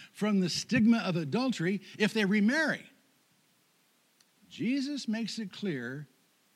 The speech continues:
that that's not the case. To divorce and remarry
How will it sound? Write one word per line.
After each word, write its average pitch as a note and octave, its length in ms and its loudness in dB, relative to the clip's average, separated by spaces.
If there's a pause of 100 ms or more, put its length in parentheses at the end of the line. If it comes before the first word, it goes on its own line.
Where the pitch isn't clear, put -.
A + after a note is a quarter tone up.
(340)
that - 80 -20
that's - 240 -12
not F2 160 -14
the - 100 -14
case. - 540 -16 (1000)
To A3 100 6
divorce G#3 720 4 (140)
and G3+ 200 0
remarry E3 720 0